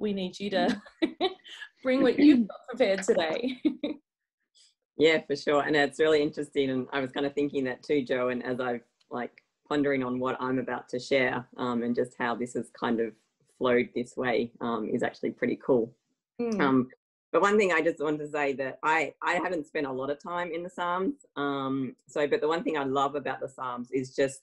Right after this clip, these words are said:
Speaker 2: the, the spiritual wealth that they have. So there's a whole bunch of different types of Psalms.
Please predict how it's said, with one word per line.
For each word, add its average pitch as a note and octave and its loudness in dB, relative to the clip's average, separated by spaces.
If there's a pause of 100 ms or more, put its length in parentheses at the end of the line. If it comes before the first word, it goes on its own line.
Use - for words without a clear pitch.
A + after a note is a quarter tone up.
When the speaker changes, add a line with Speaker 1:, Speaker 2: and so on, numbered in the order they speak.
Speaker 2:
the, C3+ 0 (140)
the C3+ 4
spiritual D3 4
wealth B2 -4 (180)
that C3 -6
they C3+ -2 (100)
have. B2 -6
So C3+ 0
there's A#2+ 0 (280)
a D3+ 0
whole D3+ 6
bunch C3 -2
of B2 -6
different C3 -6
types - -4
of A#2+ -8
Psalms. B2 -2